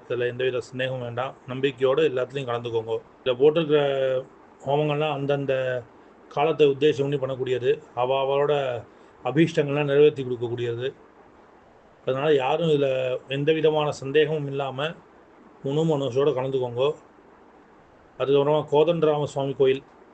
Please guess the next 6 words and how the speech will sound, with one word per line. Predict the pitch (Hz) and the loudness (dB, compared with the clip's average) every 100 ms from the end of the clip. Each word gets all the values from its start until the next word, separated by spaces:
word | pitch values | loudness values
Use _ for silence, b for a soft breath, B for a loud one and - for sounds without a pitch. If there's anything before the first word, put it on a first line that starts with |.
| - - - - - | -20 -20 -20 -20 -14
வெஸ்ட் | 143 - 160 | -12 -6 -4
மாம்பலத்துல | 151 139 123 147 143 110 - - - - - - - - - - - | 0 -2 0 0 0 -4 -10 -20 -20 -20 -20 -20 -20 -20 -20 -20 -6
மகாபரிவார | 131 160 156 151 143 135 | -2 0 4 4 4 2
குடில் | 151 151 143 | 0 4 4
ஏற்பாடாயின்னு | 139 139 131 131 123 | 4 2 0 -2 -6
இருக்கு. | 117 127 | -4 -2